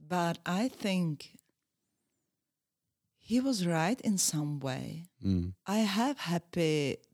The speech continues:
Speaker 1: temper. I, you know, because I always, you,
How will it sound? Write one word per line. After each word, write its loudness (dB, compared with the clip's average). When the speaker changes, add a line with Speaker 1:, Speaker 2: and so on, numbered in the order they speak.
Speaker 1:
temper. -4
I, -4
you -2
know, 4
because 2
I 0
always, 6
you, 6